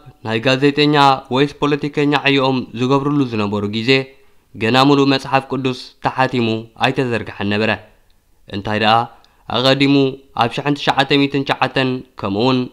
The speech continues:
ሽሕን ትሽዓተ ሚእትን ሰላሳን ሰለስተን ዝሓትመ ሓድሽ ኪዳንን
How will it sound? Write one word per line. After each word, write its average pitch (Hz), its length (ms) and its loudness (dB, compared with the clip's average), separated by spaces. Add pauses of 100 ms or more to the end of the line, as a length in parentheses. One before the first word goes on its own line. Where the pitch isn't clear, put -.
ሽሕን - 280 -4
ትሽዓተ 135 440 0
ሚእትን 135 280 -2 (180)
ሰላሳን 139 480 0
ሰለስተን 123 420 -4
ዝሓትመ 110 380 -4 (600)
ሓድሽ 107 380 -4
ኪዳንን 127 420 0